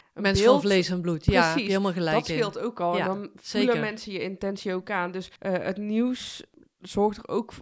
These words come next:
Speaker 1: onbekend maakt ook onbemind, hè.
Speaker 2: Ja,
Speaker 1: Dat
Speaker 2: precies.
Speaker 1: is hier echt wel een belangrijke
Speaker 2: Ja.
Speaker 1: in.
Speaker 2: En dat zien we ook in nieuws over, eh, vooral over vluchtelingen. Dat,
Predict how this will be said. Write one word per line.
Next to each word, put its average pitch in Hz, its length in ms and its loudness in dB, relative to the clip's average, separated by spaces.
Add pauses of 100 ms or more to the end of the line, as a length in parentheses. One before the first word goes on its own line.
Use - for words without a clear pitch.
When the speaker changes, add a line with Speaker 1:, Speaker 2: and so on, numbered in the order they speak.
(220)
Speaker 1:
onbekend 226 480 -2
maakt 220 180 -6
ook 214 140 -8
onbemind, 214 580 -6
hè. 214 80 0
Speaker 2:
Ja, 208 200 6
Speaker 1:
Dat 185 120 2
Speaker 2:
precies. - 680 -4
Speaker 1:
is 214 200 -8
hier 220 340 -4
echt 220 200 -8
wel 208 140 -4
een 202 80 -8
belangrijke 208 600 -4
Speaker 2:
Ja. 165 60 -6
Speaker 1:
in. 185 200 -10
Speaker 2:
En 190 140 -4
dat 180 120 -4
zien 196 180 0
we 190 60 2
ook 185 220 2
in 185 140 4
nieuws 214 340 6
over, 170 540 -2
eh, 160 380 -4
vooral 196 220 0
over 175 220 -4
vluchtelingen. 180 800 -4
Dat, 190 220 -12